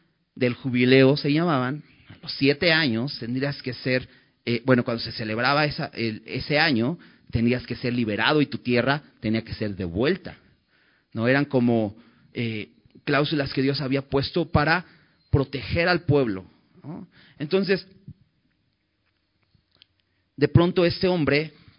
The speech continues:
que no tiene contentamiento y que quiere más, y que quiere más, quiere la heredad de Jezreel, y de, perdón, de Nabot, de Jezreel. Y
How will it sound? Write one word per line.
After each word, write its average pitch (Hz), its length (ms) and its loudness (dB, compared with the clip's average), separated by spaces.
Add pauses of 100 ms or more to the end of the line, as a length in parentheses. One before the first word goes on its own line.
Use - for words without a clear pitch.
(680)
que 135 100 -2
no 139 120 0
tiene 143 220 -2
contentamiento 131 920 -2 (360)
y 117 100 -4
que 117 140 -6
quiere 147 260 2
más, 139 420 0 (840)
y 110 80 -10
que 104 100 -8
quiere 156 240 -4
más, 160 340 -2 (2500)
quiere 165 380 6
la 143 200 6
heredad 135 460 2 (340)
de 120 160 -4
Jezreel, 90 600 -14 (280)
y 143 280 -6
de, 131 180 4
perdón, 143 320 2
de 139 100 4
Nabot, 139 320 0 (100)
de 127 200 -8
Jezreel. 139 480 -4 (260)
Y - 380 2